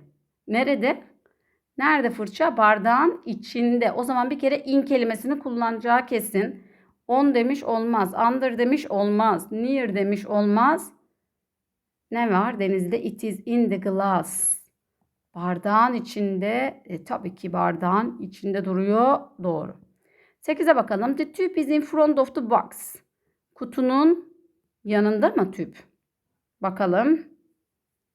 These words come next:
Özür dilerim çocuklar. Yanında değil tabii ki. In front of kelimesini kullanmış. In front of önünde.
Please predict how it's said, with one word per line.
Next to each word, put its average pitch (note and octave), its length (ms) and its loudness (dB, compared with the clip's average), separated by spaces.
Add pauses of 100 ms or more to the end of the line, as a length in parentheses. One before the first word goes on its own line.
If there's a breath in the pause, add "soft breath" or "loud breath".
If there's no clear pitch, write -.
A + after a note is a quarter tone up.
(680)
Özür F#3+ 300 -6
dilerim F3+ 240 0
çocuklar. F3+ 380 -4
Yanında G#3 400 0
değil G#3 220 -2
tabii F#3 240 -4
ki. B3 140 -12
In G#3+ 200 -4
front G#3 320 -4
of F#3 140 -4
kelimesini F#3+ 480 -4
kullanmış. G3+ 480 -2
In B3+ 100 -2
front A#3 380 -2
of - 280 -2
önünde. G3+ 840 4